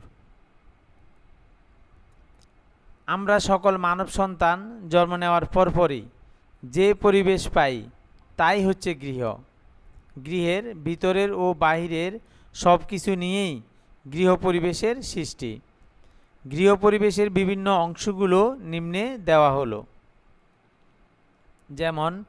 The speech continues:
বিভিন্ন ঘর বা কক্ষ, ছাদ বা চাল, বারান্দা, আঙ্গিনা বা উঠান।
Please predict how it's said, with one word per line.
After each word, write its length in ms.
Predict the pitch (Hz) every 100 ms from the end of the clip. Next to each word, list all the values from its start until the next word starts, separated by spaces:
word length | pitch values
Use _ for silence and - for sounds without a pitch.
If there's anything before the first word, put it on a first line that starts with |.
| _ - _ _ -
বিভিন্ন 420 | 170 196 202 202
ঘর 260 | 190 190
বা 340 | 180 190 226 262 -
কক্ষ, 340 | 170 - - 139 101 - _ _ - - - _ _ _ _ _ _ - _ _ - -
ছাদ 260 | 156 170 175 175
বা 300 | 196 254 277 -
চাল, 320 | 202 147 120 107 _ _ _ _ - - _ - - _ _ _ _ - _ _ _ _ _ - - _ _ _ _ _ _ _ _ - -
বারান্দা, 680 | 143 180 180 165 160 170 233 247 _ _ _ _ _ _ _ _ _ _ _ - - _ _ _ _ _ _ 160
আঙ্গিনা 600 | 185 190 185 185 226 269
বা 380 | 165 175 262 -
উঠান। 480 | 165 165 147 113